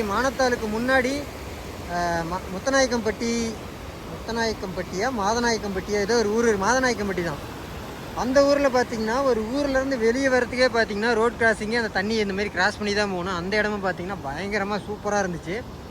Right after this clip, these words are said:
அதை தாண்டி இப்ப பாத்தீங்கன்னா நம்ம எம் காளிப்பட்டியில இருக்கிற இந்த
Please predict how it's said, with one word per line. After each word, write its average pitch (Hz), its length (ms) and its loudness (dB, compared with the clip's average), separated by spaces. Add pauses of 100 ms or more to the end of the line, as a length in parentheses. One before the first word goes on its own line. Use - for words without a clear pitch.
(680)
அதை 196 180 0
தாண்டி 254 220 4
இப்ப 220 180 -2
பாத்தீங்கன்னா 202 380 2
நம்ம 175 180 0 (300)
எம் 226 160 -4
காளிப்பட்டியில 185 600 4
இருக்கிற 160 240 0 (1300)
இந்த 185 120 2